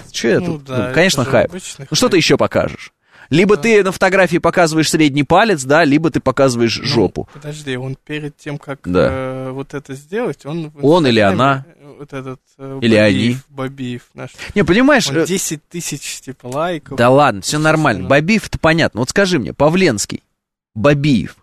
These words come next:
Speaker 1: Pussy Riot и девочка, которая вот сфотографировалась с голой жопой на фоне Красной площади,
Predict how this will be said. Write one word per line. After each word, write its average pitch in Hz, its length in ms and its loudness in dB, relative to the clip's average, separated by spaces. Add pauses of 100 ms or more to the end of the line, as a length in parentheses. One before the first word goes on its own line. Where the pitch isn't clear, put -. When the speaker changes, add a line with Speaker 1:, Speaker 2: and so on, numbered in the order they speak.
(120)
Speaker 1:
Pussy 143 320 2
Riot 135 280 2 (420)
и 113 80 0
девочка, 143 480 2
которая 120 400 2
вот 104 160 0
сфотографировалась 104 840 0
с 110 100 -4
голой 101 240 2
жопой 101 320 0
на 95 140 0
фоне 101 340 0
Красной 101 400 -2
площади, - 460 -6